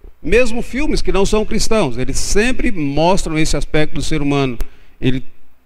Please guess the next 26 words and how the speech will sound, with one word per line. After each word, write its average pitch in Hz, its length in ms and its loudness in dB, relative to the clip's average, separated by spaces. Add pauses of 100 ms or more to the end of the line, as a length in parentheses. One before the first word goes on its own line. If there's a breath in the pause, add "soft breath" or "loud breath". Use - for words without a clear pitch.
(580)
tem 160 300 2
uma 160 240 -2
finalidade 143 920 0 (600 soft breath)
e 147 120 0
ele 160 280 2
é 143 300 0 (200)
ramarticamente 165 1080 0
manchado, 151 680 0
ou 135 80 -2
seja, 131 580 -2 (580 soft breath)
o - 80 -2
pecado 151 580 2
o 143 40 0
atingiu 127 720 0 (640)
totalmente. 135 920 0 (420 soft breath)
E, 240 60 0
e, 233 280 0
e 208 40 0
deixa 269 260 0
eu 240 60 0
só 254 240 2
colocar 220 540 2
uma 196 180 0
coisa 175 460 2
nesse 165 280 2
aspecto. 139 640 2